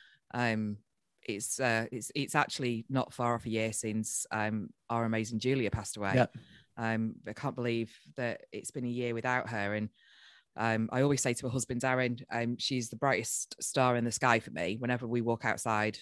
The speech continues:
Speaker 1: um,
Speaker 2: Yep.
Speaker 1: she's there. And I know she's, um, in a, an amazing place.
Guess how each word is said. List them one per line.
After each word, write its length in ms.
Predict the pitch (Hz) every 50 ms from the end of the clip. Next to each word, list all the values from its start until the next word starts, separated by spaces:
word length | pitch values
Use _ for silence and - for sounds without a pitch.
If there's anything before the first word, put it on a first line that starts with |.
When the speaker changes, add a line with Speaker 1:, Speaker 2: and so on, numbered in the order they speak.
| - _ - -
Speaker 1:
um, 400 | 113 110 110 110 110 110 - - - -
Speaker 2:
Yep. 120 | 117 104
Speaker 1:
she's 120 | - 117 -
there. 260 | 113 107 104 104 110 - _ - - - - - _ -
And 100 | 123 123
I 60 | 127
know 160 | 127 131 127 127
she's, 580 | 120 - - 120 117 113 113 110 - - - -
um, 460 | - 117 110 110 107 110 110 107 - -
in 140 | - 120 117
a, 260 | 113 110 107 107 101 - _ _ _ _ -
an 40 | 123
amazing 520 | 120 120 123 131 127 120 117 104 110 104 110
place. 240 | 113 110 95 92